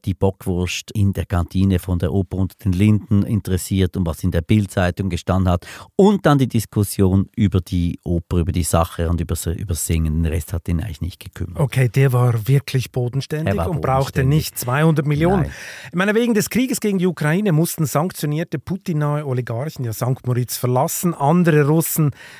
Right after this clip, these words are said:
Speaker 2: mit Kreml-Verbindungen sollen immer noch zwei Hotels in Sankt Moritz besitzen. Ist das die dunkle Seite des globalen Kapitalismus, die man als Gemeindepräsident einfach hinnehmen muss?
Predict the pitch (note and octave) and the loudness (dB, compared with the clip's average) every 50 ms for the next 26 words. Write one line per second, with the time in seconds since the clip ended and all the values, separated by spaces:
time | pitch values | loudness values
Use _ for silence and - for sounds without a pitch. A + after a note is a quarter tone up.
0 | - - C#3 B2+ - - - C3+ C#3 D3 F3 F3 D#3 - D3 B2+ C#3+ C#3+ C#3+ C#3+ | -6 -4 -2 -2 -2 -4 -2 0 2 2 2 2 0 0 -2 -2 0 0 0 0
1 | C#3 C#3 C#3 C3 - C3 A#2+ A#2+ B2+ D#3 - C#3+ C3+ D#3+ D#3+ D#3 D#3 - - - | 0 0 0 0 0 0 0 0 0 0 0 2 2 4 4 2 0 -2 -4 -4
2 | C#3 C#3 C3+ B2+ C#3+ C3+ - C3 B2+ C#3 C3 C#3 B2+ - C3 B2+ A#2+ C3 C3 B2+ | -2 0 0 0 -2 -2 -4 -4 -4 -4 -4 -4 -4 -2 -4 -4 -2 -2 -2 -2
3 | C3 - - - C3+ A#2 C3 C3 - - C#3 A2+ - - - - - - - - | -2 -4 -6 -10 -6 -4 -4 -4 -4 -4 -6 -6 -8 -10 -18 -20 -20 -20 -20 -12
4 | _ G#3+ G3+ - - - A#3 - - - F#3+ D#3+ - - E3 F#3+ A#3+ - - G3 | _ -2 -2 0 0 0 -2 -2 0 -2 -2 0 2 2 4 4 2 2 0 0
5 | F3 - E3 D#3 E3 E3+ - F3 D#3+ D3 - - - C#3+ B2+ B2+ C3 C#3+ D#3+ E3 | 0 2 2 2 2 0 0 -2 -2 -4 -2 -2 -2 0 0 2 2 2 0 0
6 | - E3 D3+ - - C#3+ - C#3 C3+ F3 - - F#3+ F#3 F3 - - - D3 C#3+ | 0 0 -2 -2 -4 -2 -2 0 -2 -2 -2 -2 -2 -2 -2 -2 -4 -2 0 0
7 | C#3+ C#3 C#3 - - - G#2 A2 A#2 C3+ C#3+ D#3 - - C#3 C3 C3 B2 C3+ C3+ | 2 2 0 0 -2 -2 0 2 4 4 4 2 0 0 -2 -2 0 0 2 0
8 | C3 B2 - - _ _ _ - - G#2+ A#2+ A#2 - B2 C3 C#3 D3 D3 D3 D3 | 0 0 -4 -10 _ _ _ -12 -8 -6 -6 -2 0 0 2 2 2 0 0 -2
9 | D3+ D#3+ - - | -2 -4 -6 -12